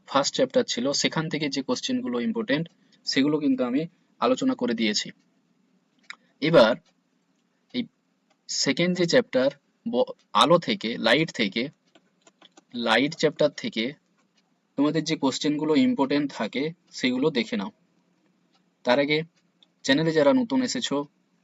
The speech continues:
সবাইকে বলছি চ্যানেলটাকে সাবস্ক্রাইব করে বেল আইকনটা প্রেস করে রাখো, যাতে করে আমাদের চ্যানেলের ভিডিওগুলো সবার প্রথম দেখতে পারো।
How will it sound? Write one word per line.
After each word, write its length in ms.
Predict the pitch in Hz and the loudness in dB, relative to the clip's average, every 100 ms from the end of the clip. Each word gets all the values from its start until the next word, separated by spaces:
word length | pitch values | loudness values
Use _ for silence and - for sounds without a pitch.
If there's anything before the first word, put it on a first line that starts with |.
| - | -6
সবাইকে 480 | - 135 160 165 | 2 4 4 4
বলছি 360 | 143 127 123 143 | 0 0 0 -2
চ্যানেলটাকে 460 | 123 120 120 117 120 | 0 -2 0 -2 -2
সাবস্ক্রাইব 500 | - 110 - 131 127 | -4 -4 -2 -4 -2
করে 280 | 135 135 143 - _ 117 | -2 -2 -2 -8 _ -2
বেল 220 | 127 143 | 0 2
আইকনটা 400 | 135 131 127 127 | 0 0 -2 -4
প্রেস 540 | - _ _ 135 139 | -6 _ _ -4 -4
করে 180 | - 139 | -4 -2
রাখো, 360 | 139 131 147 147 120 | 0 -2 -4 -8 -2
যাতে 260 | 113 123 | -2 -2
করে 160 | 123 123 | -2 -2
আমাদের 320 | 117 113 117 - - _ | -2 -4 -8 -10 -16 _
চ্যানেলের 380 | - 113 117 113 | -8 -6 -4 -6
ভিডিওগুলো 680 | 110 113 143 143 147 147 151 _ _ _ _ _ _ _ _ _ _ _ | -4 2 4 4 0 -2 -4 _ _ _ _ _ _ _ _ _ _ _
সবার 340 | - - 151 165 | -2 4 6 6
প্রথম 320 | 151 - 131 | 4 0 0
দেখতে 240 | 107 - | 0 -4
পারো। 200 | 95 87 | -8 -8